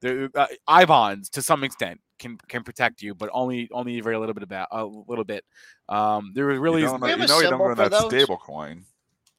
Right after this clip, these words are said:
Speaker 1: Sta-, you s-, stable coin. Uh,
Speaker 2: Stable
Speaker 1: wait,
Speaker 2: coins.
Speaker 1: what, whatever happened to Denny coin? Is that, is that still a thing?
Speaker 2: We should do that.
Speaker 1: Um, n-,
Speaker 3: Which
Speaker 1: no,
Speaker 3: one?
Speaker 1: D-, Dennis
Speaker 2: We're
Speaker 1: is gonna
Speaker 2: gonna
Speaker 1: make
Speaker 2: do
Speaker 1: his
Speaker 2: a
Speaker 1: own
Speaker 2: Denny
Speaker 1: coin.
Speaker 2: coin.
Speaker 1: Denny coin. Um, wait,
Speaker 2: Maybe.
Speaker 1: Joel, Joel, is there a symbol for I bonds?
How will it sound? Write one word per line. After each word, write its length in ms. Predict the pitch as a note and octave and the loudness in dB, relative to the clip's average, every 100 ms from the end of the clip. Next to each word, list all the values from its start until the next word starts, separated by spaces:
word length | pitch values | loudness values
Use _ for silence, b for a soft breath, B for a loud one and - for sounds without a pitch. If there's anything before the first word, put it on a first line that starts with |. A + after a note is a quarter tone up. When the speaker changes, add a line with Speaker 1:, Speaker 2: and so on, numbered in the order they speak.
| _ _ | _ _
Speaker 1:
Sta-, 260 | - - F#2 - | -20 -14 -14 -16
you 200 | F#2+ F2+ | -20 -14
s-, 220 | - - | -12 -10
stable 380 | - - A2 A#2+ | -10 -6 -6 -6
coin. 360 | - B2+ C3 B2+ | -8 -8 -8 -10
Uh, 260 | A#2 A#2 B2 | -6 -4 -4
Speaker 2:
Stable 320 | G#2 A#2+ F#2 | -2 -2 -4
Speaker 1:
wait, 100 | - | -8
Speaker 2:
coins. 360 | D#2+ D2+ E2 G2 | -10 -14 -10 2
Speaker 1:
what, 160 | A#4 | 2
whatever 220 | G#4 G#4+ | 4 -2
happened 240 | D4+ C4+ G#3+ | 0 -2 -2
to 60 | |
Denny 280 | C3+ D3+ C#3+ | 0 -2 -2
coin? 400 | - G#2+ F2 E2+ | -6 -8 -8 -12
Is 80 | G2+ | -6
that, 240 | E3+ G3+ | -2 -2
is 80 | - | -2
that 120 | G3+ | -6
still 200 | - A3 | -2 0
a 60 | G#3 | 0
thing? 300 | G#3 G#3+ G#3 - | -2 -8 -10 -14
Speaker 2:
We 80 | |
should 240 | G3+ G2 - | -14 -14 -12
do 160 | E2 | -12
that. 380 | D2+ D#2 E2 B2+ | -10 -14 -10 2
Speaker 1:
Um, 420 | C3 C3 B2 A#2+ F2+ _ _ C#3 | 6 6 2 -6 -20 _ _ -10
n-, 80 | C#3 | -4
Speaker 3:
Which 100 | D3 | 0
Speaker 1:
no, 100 | C#3+ | 2
Speaker 3:
one? 240 | B3 C4+ _ _ _ _ | 0 -4 _ _ _ _
Speaker 1:
D-, 200 | A2+ C3+ - G#3 - C#3 A#2+ | -8 -8 -8 -18 -16 -14 0
Dennis 260 | F#3 G#3+ | 2 2
Speaker 2:
We're 40 | F#3+ | -2
Speaker 1:
is 40 | |
gonna 60 | G#3 | -2
Speaker 2:
gonna 80 | E3+ | -2
Speaker 1:
make 100 | E3+ | -2
Speaker 2:
do 60 | |
Speaker 1:
his 100 | F#2+ | 0
Speaker 2:
a 40 | E3 | 0
Speaker 1:
own 80 | E3 | 0
Speaker 2:
Denny 220 | F2 A2+ | -2 -4
Speaker 1:
coin. 100 | F2+ | -6
Speaker 2:
coin. 340 | D2+ D2+ D2 _ | -10 -14 -16 _
Speaker 1:
Denny 180 | E3+ D3+ | -6 -4
coin. 340 | - F#2 E2+ _ _ _ _ _ _ _ - | -6 -8 -10 _ _ _ _ _ _ _ -2
Um, 560 | B2 C3 C3 B2 A#2+ _ | 4 6 4 2 -10 _
wait, 180 | D#3 D#3 | -2 0
Speaker 2:
Maybe. 40 | - | 4
Speaker 1:
Joel, 300 | D#3+ C#3 - | 4 4 -2
Joel, 300 | - E3 C#3+ B2+ | 0 4 4 2
is 160 | C3 C3+ | -2 0
there 100 | D3 | 0
a 60 | |
symbol 320 | - G3 G#3+ | -2 -2 -2
for 120 | G3+ F3+ | 2 0
I 220 | G2+ A#2+ | 2 0
bonds? 400 | D#3+ F3 F#3+ | 0 0 -2